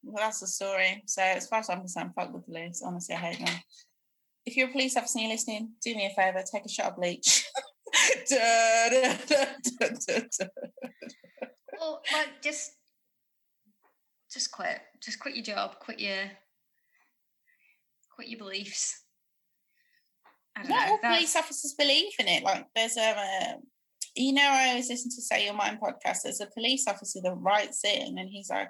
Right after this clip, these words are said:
Speaker 1: "I'm saying that he's a black police officer.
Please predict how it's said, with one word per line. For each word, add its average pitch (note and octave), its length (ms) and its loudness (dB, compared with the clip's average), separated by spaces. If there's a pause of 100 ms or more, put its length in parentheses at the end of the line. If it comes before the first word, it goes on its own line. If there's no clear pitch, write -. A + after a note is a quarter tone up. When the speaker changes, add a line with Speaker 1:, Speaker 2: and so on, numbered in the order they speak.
Speaker 1:
"I'm F#3 200 -8
saying F#3+ 360 -10
that F3 140 -6 (640)
he's A3 180 -4
a - 20 -6
black C4 260 2
police F#3+ 320 -2
officer. E3+ 680 -2